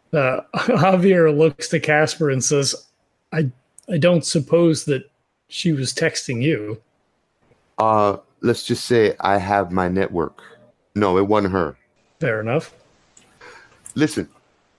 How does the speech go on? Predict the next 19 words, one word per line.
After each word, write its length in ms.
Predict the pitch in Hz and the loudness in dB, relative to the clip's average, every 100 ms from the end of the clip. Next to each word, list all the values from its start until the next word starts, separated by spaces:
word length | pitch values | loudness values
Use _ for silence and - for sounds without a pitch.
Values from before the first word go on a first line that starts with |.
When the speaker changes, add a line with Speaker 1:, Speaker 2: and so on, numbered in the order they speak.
| _ - | _ -6
Speaker 2:
I 100 | 104 | 0
don't 120 | 113 | 2
know 80 | 120 | 2
what 220 | 104 107 | 2 0
you 140 | 107 151 | 0 -4
two 160 | - 151 | -2 0
guys 320 | 160 160 135 | 2 2 0
is 80 | 139 | -4
doing 320 | 170 165 165 | 0 2 2
here. 320 | 165 170 175 _ _ _ - | 2 2 -2 _ _ _ -8
I 40 | |
wanna 260 | 92 95 87 | -4 -2 -4
thank 400 | - 127 131 131 | -2 0 0 0
you 160 | 147 151 | -2 -2
for 260 | 135 101 | 0 0
any 120 | 101 | 0
participation 1000 | 95 98 92 113 - - 123 123 - 127 120 | -4 -6 -4 -6 -8 -8 -4 -4 -4 -4 -2
that 160 | 110 | -2
you 200 | 113 107 | -2 -4